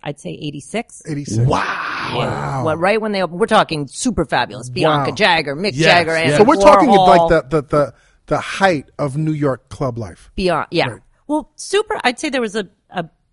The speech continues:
Speaker 1: there was an era before that that was really important, like
Speaker 2: Right.
Speaker 1: Studio fifty-four
Speaker 2: Fifty-four.
Speaker 1: and Xenon and all that
Speaker 2: Right.
Speaker 1: stuff. And I was crazy as a teenager. I
Speaker 2: Okay.
Speaker 1: used to run away. I went to all those, I went to Studio fifty-four when I was fourteen years old.
Speaker 2: Really?
Speaker 3: Mm-hmm.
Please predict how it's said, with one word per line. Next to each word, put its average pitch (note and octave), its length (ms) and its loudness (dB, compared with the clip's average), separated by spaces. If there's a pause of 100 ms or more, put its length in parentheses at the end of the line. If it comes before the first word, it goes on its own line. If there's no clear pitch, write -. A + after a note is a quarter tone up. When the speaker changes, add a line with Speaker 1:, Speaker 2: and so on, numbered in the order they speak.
(120)
Speaker 1:
there G3+ 100 -4
was F#3+ 160 -6
an G3 60 -6
era G3 260 -2
before F#3+ 360 -6
that D#3+ 180 -4
that F3 100 -10
was D#3+ 160 -12
really D3+ 220 -6
important, C#3 440 -6
like C#3 120 -8
Speaker 2:
Right. - 60 -10
Speaker 1:
Studio D#3 280 -6
fifty-four - 400 -12
Speaker 2:
Fifty-four. D3 220 -2
Speaker 1:
and C#3+ 160 -4
Xenon C#3+ 420 -4
and C#3+ 100 -8
all C#3 100 -6
that C#3+ 120 -8
Speaker 2:
Right. B2+ 60 -8
Speaker 1:
stuff. D#3+ 140 -6 (180)
And D3 140 -14 (100)
I C4+ 140 0
was F3 480 -4
crazy G3+ 500 -4
as C3 140 -18
a - 20 -20
teenager. A#2+ 560 -12
I - 120 -4
Speaker 2:
Okay. F#3 80 0
Speaker 1:
used - 120 -6
to F3+ 80 -10
run E3 140 -4
away. D3 280 -6
I F3 100 -2
went G#3+ 220 -4
to F3+ 60 -10
all D3+ 140 -4
those, D#3+ 180 -12
I G#3+ 80 -4
went C4 140 -6
to G#3 40 -16
Studio G#3+ 280 -8
fifty-four F#3+ 400 -14
when F3 100 -8
I D#3+ 60 -8
was D3+ 80 -12
fourteen F3+ 440 -14
years D#3+ 220 -14
old. D3 100 -8
Speaker 2:
Really? D3+ 220 -4
Speaker 3:
Mm-hmm. A#2 200 -8